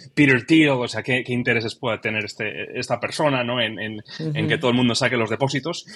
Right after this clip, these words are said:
Speaker 1: eh, y luego, pues también los mensajes, eh, privados que, que, que me llegan y, y los que mando, ¿no? Porque obviamente,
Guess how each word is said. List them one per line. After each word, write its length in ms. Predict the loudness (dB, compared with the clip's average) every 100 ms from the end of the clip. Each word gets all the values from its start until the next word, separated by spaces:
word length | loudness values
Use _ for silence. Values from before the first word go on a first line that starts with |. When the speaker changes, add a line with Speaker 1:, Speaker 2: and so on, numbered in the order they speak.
| -16 -4
Speaker 1:
eh, 200 | -2 4
y 100 | 4
luego, 300 | 6 4 4
pues 180 | 2 -2
también 220 | -6 -6
los 120 | -8
mensajes, 460 | -8 -8 -6 -6 -6
eh, 200 | -6 -6
privados 540 | -6 -2 -2 -4 -6
que, 400 | -8 -8 -8 -10
que, 340 | -10 -14 -14 -14
que 120 | -12
me 100 | -6
llegan 420 | -2 0 0 -2
y, 300 | -2 -4 -6
y 120 | -10
los 140 | -10 -10
que 100 | -2
mando, 340 | 0 2 -2
¿no? 160 | -6 -4
Porque 220 | -6 -4
obviamente, 640 | -2 -2 -2 -2 -2 -2